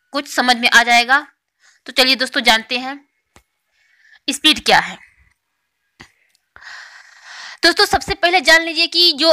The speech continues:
हमारा स्पीड है, ये सबसे कम प्रशिक्षणात्मक है। यानी कभी-कभी क्वेश्चन पूछा जाता है कि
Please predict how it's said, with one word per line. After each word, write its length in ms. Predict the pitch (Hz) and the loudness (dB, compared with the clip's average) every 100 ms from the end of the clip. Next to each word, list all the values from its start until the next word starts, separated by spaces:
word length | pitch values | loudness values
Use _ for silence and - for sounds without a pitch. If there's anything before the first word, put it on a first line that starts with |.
| - | 2
हमारा 360 | 285 277 294 285 | 4 4 4 2
स्पीड 320 | - 320 359 | 0 0 0
है, 260 | 269 202 _ _ _ _ _ _ _ _ _ - _ 302 | -2 -12 _ _ _ _ _ _ _ _ _ -20 _ -6
ये 60 | |
सबसे 380 | - 311 - 403 | 0 -2 0 -6
कम 280 | 381 403 427 - | 0 0 0 -8
प्रशिक्षणात्मक 840 | 349 - 285 320 262 240 254 - | -14 -12 -4 2 4 2 -6 -10
है। 120 | 220 - _ _ _ _ _ _ _ _ _ _ _ _ _ _ _ _ - | -16 -20 _ _ _ _ _ _ _ _ _ _ _ _ _ _ _ _ -2
यानी 180 | 320 381 | 0 2
कभी-कभी 420 | 370 330 370 392 | 0 -2 -4 -6
क्वेश्चन 340 | 392 311 - 381 | -6 -8 -8 -6
पूछा 240 | 311 370 | -2 0
जाता 280 | 320 320 330 | 2 4 4
है 200 | 320 330 330 | 4 4 2
कि 400 | 320 294 - | 0 0 -2